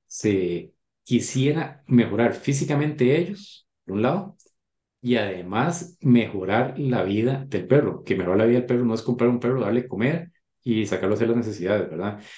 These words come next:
Es obviamente, obviamente darle toda una actividad física. La actividad física puede ser correr, puede ser caminar, jugar con el perro, ¿verdad? Pero los perros en sí, al igual que los humanos, ¿verdad? Deberíamos tener dentro de nuestro esquema diario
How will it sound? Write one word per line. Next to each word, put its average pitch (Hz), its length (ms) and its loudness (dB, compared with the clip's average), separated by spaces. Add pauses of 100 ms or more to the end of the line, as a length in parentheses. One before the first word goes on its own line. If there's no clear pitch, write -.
(200)
Es - 540 -2
obviamente, 107 640 4
obviamente 113 380 8
darle 107 180 6
toda 107 160 4
una 123 140 6
actividad 95 380 0
física. 135 380 2
La 101 60 -2
actividad 87 280 -4
física 117 380 0
puede 87 200 -2
ser 87 160 -10
correr, 123 360 4
puede 101 200 -2
ser 92 160 -6
caminar, 113 560 0 (420)
jugar 98 360 2
con 87 140 -6
el 85 100 -6
perro, 135 400 4
¿verdad? 107 220 -2
Pero 95 360 -2
los 113 200 0
perros 135 300 4
en 120 160 2
sí, 180 340 -2 (380)
al 90 100 -6
igual 85 220 -4
que 117 80 4
los 127 100 4
humanos, 147 320 0
¿verdad? 110 300 -4 (320)
Deberíamos 98 400 2
tener 113 420 2 (160)
dentro 95 460 -2
de 87 100 2
nuestro 85 300 -2
esquema 101 320 4
diario 113 460 0